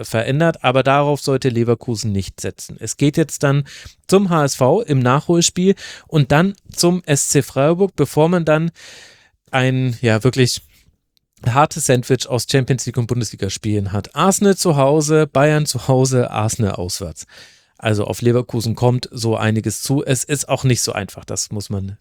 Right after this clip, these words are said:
wirklich mit dazu sagen. Aber naja, wir haben, glaub ich, schon alles richtig angesprochen. Dann lasst uns auf den Abstiegskracher <laughs> blicken. Also der Klassiker von unten, der Unterklassiker.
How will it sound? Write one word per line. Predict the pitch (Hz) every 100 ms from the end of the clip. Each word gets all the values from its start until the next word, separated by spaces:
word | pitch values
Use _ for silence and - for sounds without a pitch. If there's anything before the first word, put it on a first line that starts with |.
| -
wirklich | 117 - 104 -
mit | 101 - -
dazu | - 101 - 110
sagen. | 104 98 98 101 95 _ _
Aber | - 104 104 104 98 _ - _ _ -
naja, | 107 - _ _
wir | 180 117
haben, | 87
glaub | - - -
ich, |
schon | - - _
alles | 110 95 - - _
richtig | 98 - 110 - - _ - _ _ _ -
angesprochen. | 143 160 - - 104 - 101 - _ _
Dann | 143 160 -
lasst | 151 170 -
uns | 160 -
auf | 143 147 - - - - -
den | 156 180 156 143 127
Abstiegskracher | 117 - - 123 107 - - - - - 131 - 131 107 -
<laughs> | 147 -
blicken. | 117 117 - 113
Also | 120 117 123
der | 123 127 127
Klassiker | - 151 170 160
von | 143 143
unten, | 143 165 113 104
der | 110
Unterklassiker. | 156 160 117 - 104 120 - 117